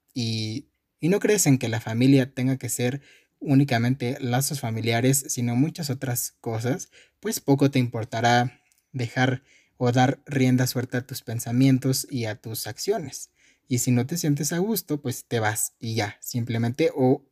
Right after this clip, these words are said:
desde el principio no acudes a esas reuniones familiares. Pero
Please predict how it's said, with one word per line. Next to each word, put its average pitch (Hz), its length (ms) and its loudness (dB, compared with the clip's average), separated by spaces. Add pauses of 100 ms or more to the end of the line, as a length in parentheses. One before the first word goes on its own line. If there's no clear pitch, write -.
(120)
desde 117 280 0
el 113 100 0
principio 139 420 0
no 139 180 6
acudes 131 500 2
a 113 100 -4
esas 123 240 -4
reuniones 113 380 -4
familiares. 107 640 -12 (600)
Pero 180 360 6